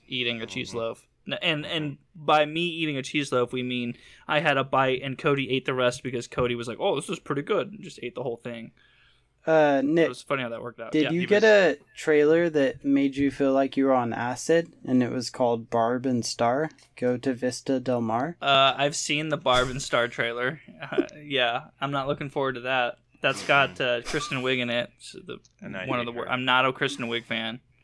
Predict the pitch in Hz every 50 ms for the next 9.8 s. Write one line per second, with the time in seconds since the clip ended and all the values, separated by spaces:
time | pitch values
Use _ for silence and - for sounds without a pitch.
0 | _ _ _ - - - 87 - - - 95 90 90 85 82 87 85 85 _ _
1 | _ _ _ _ _ _ _ _ _ _ _ _ _ _ - 127 143 151 143 117
2 | - - 131 135 - - 107 101 98 101 98 - 117 117 107 110 107 101 - -
3 | - 113 110 101 101 104 92 - _ - 90 85 92 104 101 85 - - _ _
4 | _ _ _ _ _ _ _ - - - - - - - - - - - 185 131
5 | 123 127 120 127 127 127 123 120 120 131 - 151 151 151 147 151 - - 180 170
6 | - - 165 160 151 127 110 127 139 147 160 160 139 123 120 135 123 - - -
7 | _ - 131 123 - 123 139 139 151 147 143 135 143 139 135 139 139 139 104 -
8 | 147 143 127 113 110 101 104 98 - 101 92 90 - - - - 87 80 76 -
9 | _ _ _ _ _ _ - 127 131 120 - - _ - 143 127